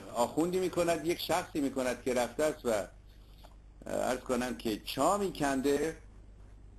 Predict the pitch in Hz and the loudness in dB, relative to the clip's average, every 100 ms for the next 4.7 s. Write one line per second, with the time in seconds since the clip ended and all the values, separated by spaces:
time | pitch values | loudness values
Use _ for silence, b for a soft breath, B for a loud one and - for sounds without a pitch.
0 | - - 101 120 117 139 170 175 175 - | -20 -6 0 2 4 2 4 0 -2 -4
1 | 175 170 - 160 180 180 147 131 139 170 | -2 -2 0 2 2 4 4 6 4 2
2 | 170 147 165 160 160 170 139 131 143 135 | 0 -2 0 2 0 0 -2 0 2 2
3 | - - - 127 156 175 143 131 131 123 | 0 -12 -2 4 4 4 2 4 4 4
4 | 156 170 147 160 160 139 151 | 2 2 2 4 6 4 0